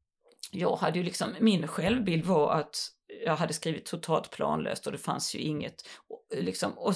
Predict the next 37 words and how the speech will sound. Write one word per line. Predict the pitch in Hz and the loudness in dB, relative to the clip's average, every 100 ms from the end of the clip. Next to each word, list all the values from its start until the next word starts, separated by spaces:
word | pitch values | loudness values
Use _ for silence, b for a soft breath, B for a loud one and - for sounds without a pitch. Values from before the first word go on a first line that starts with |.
| - | 6
men | 247 | 6
så | 240 | 6
sa-, | 233 190 - | 4 2 2
satt | - 254 165 | 2 2 2
jag | 156 | 2
mig | 165 | 4
den | |
här | 175 139 - - - - - | 4 4 0 -8 -14 -16 -10
på | - | -4
en | 160 - | -2 2
ö | 170 175 160 | 4 4 4
och | |
isolerat | 156 - 151 147 143 - | 2 0 2 4 2 -4
och | - | -6
skrev | - 76 | -4 -4
uppgifter | 78 - 80 - 160 | -4 -8 -8 0 0
och | B B B | B B B
a-, | - 180 - | 0 2 4
alla | 185 | 4
andra | 170 190 - | 6 4 2
skrev, | - - - | 0 0 0
så | - 156 | 0 0
man | 143 | 2
var | 165 | 0
inte | 185 | 0
konstig | - - 180 165 - - | -4 2 2 2 0 0
eller | 160 160 | 0 4
man | 151 160 | 4 4
missade | 185 - 143 151 | 4 2 0 0
liksom | - - 185 | -2 2 4
inget | 196 127 - | 4 2 0
för | - | -4
att | - | -4
jag | 135 | -4
satt | 135 - | -2 -2
och | 156 | -4
skrev. | - 147 | -2 -4